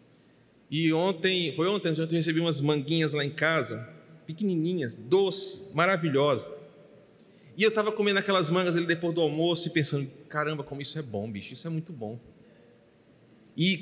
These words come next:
Lely faz um suco de manga, né, da, da manga mesmo, e, poxa, isso é muito bom. Mas será que a manga é tão boa a ponto de eu dizer que ela é boa?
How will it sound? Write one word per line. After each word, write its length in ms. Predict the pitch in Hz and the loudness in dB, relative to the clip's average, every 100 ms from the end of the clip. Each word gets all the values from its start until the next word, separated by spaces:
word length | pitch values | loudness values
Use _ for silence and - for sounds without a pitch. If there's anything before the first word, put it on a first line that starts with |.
| 156 | 2
Lely 220 | 180 170 | 2 2
faz 240 | 170 156 | 0 0
um 60 | 165 | 0
suco 300 | - 170 151 | -2 -4 -4
de 100 | 139 | -6
manga, 460 | 135 151 165 143 131 | 0 2 2 0 0
né, 220 | 156 165 | 0 -2
da, 180 | 135 147 | -2 -4
da 300 | - 143 139 | -2 -2 0
manga 400 | 135 170 165 143 | 2 2 2 0
mesmo, 440 | 135 151 147 147 | 0 0 -2 -4
e, 40 | |
poxa, 360 | 147 - 175 180 | -4 -2 -2 0
isso 100 | 180 | -2
é 40 | |
muito 220 | 160 165 160 | -2 -2 -6
bom. 260 | - - - - - _ _ _ _ _ _ _ _ _ _ _ _ _ - | -14 -14 -20 -20 -20 _ _ _ _ _ _ _ _ _ _ _ _ _ -2
Mas 140 | 302 | -2
será 360 | 294 320 330 - - - - _ _ _ _ - | 0 -4 -6 -10 -20 -20 -20 _ _ _ _ -12
que 480 | 175 185 175 - - - _ _ _ _ _ - | -6 -4 -4 -10 -20 -20 _ _ _ _ _ -10
a 100 | 143 | -4
manga 360 | 151 226 165 | -2 -2 -2
é 20 | |
tão 260 | 127 175 180 | -4 -2 -4
boa 540 | 120 151 170 98 - - - - | 0 0 0 -2 -4 -18 -20 -10
a 80 | 120 | -8
ponto 320 | 120 147 156 | -4 -4 -2
de 80 | 147 | -4
eu 40 | 131 | -6
dizer 260 | 123 147 | -6 -8
que 120 | - | -8
ela 140 | 170 170 | -6 -6
é 40 | |
boa? 280 | 110 139 | -8 -12